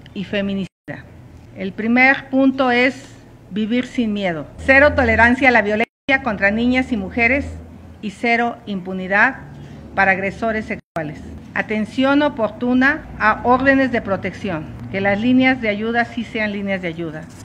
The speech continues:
Todo el apoyo del Estado para madres buscadoras, policías y fiscalías especializadas y suficientes,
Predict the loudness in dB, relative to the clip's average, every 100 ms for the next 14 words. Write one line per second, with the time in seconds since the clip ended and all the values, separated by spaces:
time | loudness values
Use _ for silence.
0 | 2 4 6 6 8 6 4 2 4 2
1 | 0 -2 4 4 4 -2 -6 -16 -20 -12
2 | 4 6 8 6 4 0 -4 6 6 6
3 | 0 -4 -6 0 2 4 2 2 -2 -16
4 | -20 -4 0 2 2 6 8 10 8 4
5 | -12 -10 -6 -4 0 2 4 4 4 4
6 | 0 -2 -2 0 0 4 6 8 6 2
7 | -6 -8 -4 -4 -4 -4 0 0 -2 -8